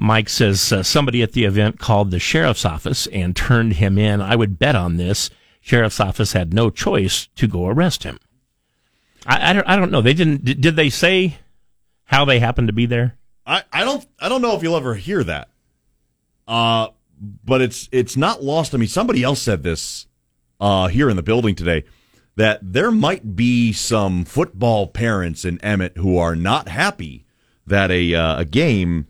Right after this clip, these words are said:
Speaker 2: I wanna say two years ago, was forfeited due to,
Speaker 1: Yeah,
Speaker 2: uh,
Speaker 1: that may have been a couple seasons ago, yeah.
Speaker 2: Yeah, it wasn't last season, but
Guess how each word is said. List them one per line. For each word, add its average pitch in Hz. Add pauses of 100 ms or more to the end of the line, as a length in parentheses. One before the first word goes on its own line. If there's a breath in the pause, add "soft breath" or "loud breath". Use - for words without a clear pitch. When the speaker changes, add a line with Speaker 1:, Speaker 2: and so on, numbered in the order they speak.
Speaker 2:
I 101
wanna 120
say 90 (1500)
two 208
years 80
ago, - (640)
was 95
forfeited 98 (920)
due 107
to, 92 (720)
Speaker 1:
Yeah, 110
Speaker 2:
uh, 87
Speaker 1:
that 104
may 117
have 90
been 82
a 82
couple 90
seasons 80
ago, 85
yeah. 82
Speaker 2:
Yeah, 110
it 120
wasn't 147
last 117
season, 65 (400)
but 95